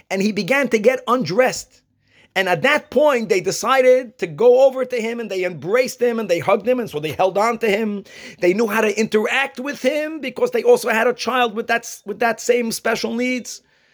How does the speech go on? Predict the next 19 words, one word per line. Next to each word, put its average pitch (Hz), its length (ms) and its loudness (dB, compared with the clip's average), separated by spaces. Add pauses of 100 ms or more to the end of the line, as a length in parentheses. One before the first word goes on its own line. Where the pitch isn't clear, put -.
(420)
And 175 140 2
they 170 60 4
kept - 260 0
him 214 140 -2
calm, 247 420 4
and 185 100 -2
they 185 100 0
called 202 260 0
the 208 80 0
police, 269 520 -2
and 247 160 2
ultimately 262 500 2
he 226 100 -2
was 214 160 -2
brought 247 220 4
back 247 220 0
to 233 120 -2
his 208 120 -2
parents. 214 600 -6